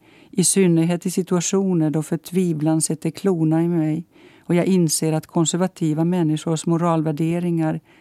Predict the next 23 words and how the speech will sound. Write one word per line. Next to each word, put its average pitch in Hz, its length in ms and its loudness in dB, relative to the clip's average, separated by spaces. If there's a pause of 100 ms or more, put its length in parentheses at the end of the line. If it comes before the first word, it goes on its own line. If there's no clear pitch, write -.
(160)
sitter - 380 -2
hårt 147 380 -4
som 160 280 0
berg. 170 440 -4 (1500)
Skillnaden 190 600 2
mellan 247 260 4
Sverige 170 400 0
och 170 100 -2
Finland 156 460 0
finns 170 300 -2
i 170 40 0
det 170 100 0
offentliga 165 560 -2
samtalet 180 1000 -2 (360)
och - 220 0
i 196 60 2
det 214 140 2
sätt - 600 -4 (280)
på 185 100 2
vilket 170 440 0
dessa 165 260 -4
samtal 156 580 0
förs. - 600 -8